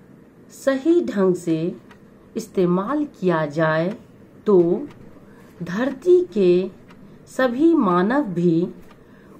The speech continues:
उसका उपभोग करके उसे खत्म नहीं कर सकते। पूर्णविराम, पैराग्राफ चेंज। अंत में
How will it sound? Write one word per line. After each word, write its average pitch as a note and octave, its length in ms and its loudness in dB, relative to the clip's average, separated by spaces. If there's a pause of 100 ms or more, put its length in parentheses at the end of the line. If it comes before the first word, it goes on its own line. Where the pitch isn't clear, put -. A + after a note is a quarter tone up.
उसका E3 640 -4 (800)
उपभोग A#3 720 0
करके E3+ 640 0 (520)
उसे F3 520 -4 (540)
खत्म D4+ 380 -4
नहीं A#3+ 420 -2
कर D#3+ 200 -6
सकते। F3 560 -8 (2000)
पूर्णविराम, F3 480 0 (1080)
पैराग्राफ E3+ 460 -4
चेंज। A3 440 -2 (1000)
अंत E4+ 320 0
में F#3 440 0